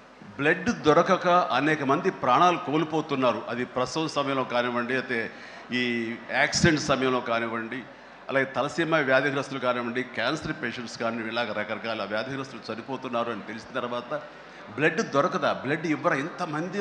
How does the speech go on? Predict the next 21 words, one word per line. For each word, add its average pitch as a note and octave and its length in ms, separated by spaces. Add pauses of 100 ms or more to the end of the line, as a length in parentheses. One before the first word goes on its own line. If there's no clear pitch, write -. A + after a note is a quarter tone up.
ఉన్నారు, D#3 300 (480)
ఎందుకు F#3 280
ఇవ్వలేరు E3 420
అన్న D3 120 (180)
థాట్ G3 340 (440)
నన్ను C#3 220 (960)
ఎప్పుడు F#3+ 320 (220)
తొలుస్తూ D#3+ 380
ఉండేదన్నమాట. G2+ 520 (600)
So G3+ 80 (160)
మన D#3+ 100 (160)
ఫ్యాన్స్ని F#3+ 480
మనం F3 220
వేరే E3+ 220 (100)
వాటికి E3+ 380 (140)
డ్రైవ్ C#3+ 300
చేసే D#3+ 300
కంటే, C3+ 220 (120)
వేరే D3 260
వేరేగా D#3 320 (480)
వాళ్ళని C#3+ 720